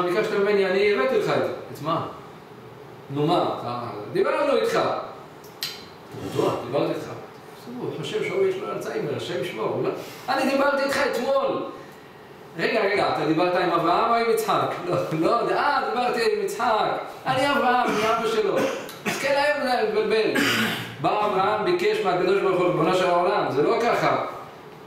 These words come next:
שיהיה זקנה. אמר לו הקדוש ברוך הוא, "ממך אני מתחיל." ואברהם זקן בא בימים. ככה, האדם היה הולך ברחוב, פתאום רואה, "זה,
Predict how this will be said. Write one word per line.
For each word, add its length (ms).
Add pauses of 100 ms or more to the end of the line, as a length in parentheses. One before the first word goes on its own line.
(200)
שיהיה 320
זקנה. 360 (720)
אמר 280
לו 60
הקדוש 360
ברוך 260
הוא, 220
"ממך 220
אני 280
מתחיל." 380 (720)
ואברהם 540
זקן 500
בא 140
בימים. 540 (460)
ככה, 280
האדם 640
היה 140
הולך 220
ברחוב, 640 (240)
פתאום 260
רואה, 400 (500)
"זה, 220